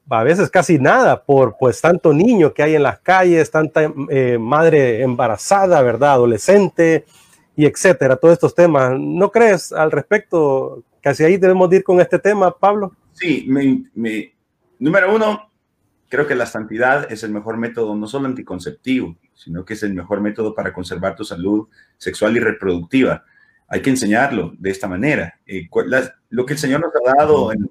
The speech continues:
Speaker 2: sus mandamientos no es para ponernos limitaciones, sino que es para protegernos. Es totalmente,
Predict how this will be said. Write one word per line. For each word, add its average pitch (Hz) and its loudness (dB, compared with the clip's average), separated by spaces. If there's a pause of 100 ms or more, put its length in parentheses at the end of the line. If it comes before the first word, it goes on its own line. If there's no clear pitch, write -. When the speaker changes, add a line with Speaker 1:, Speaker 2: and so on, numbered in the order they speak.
(120)
Speaker 2:
sus 123 -8
mandamientos 127 -4
no 127 -6
es 135 -4
para - -6
ponernos 127 -6 (360)
limitaciones, 127 -2 (460)
sino 104 -6
que 123 -4
es 127 -4
para 117 -4
protegernos. 107 -6
Es 92 -16
totalmente, 123 -4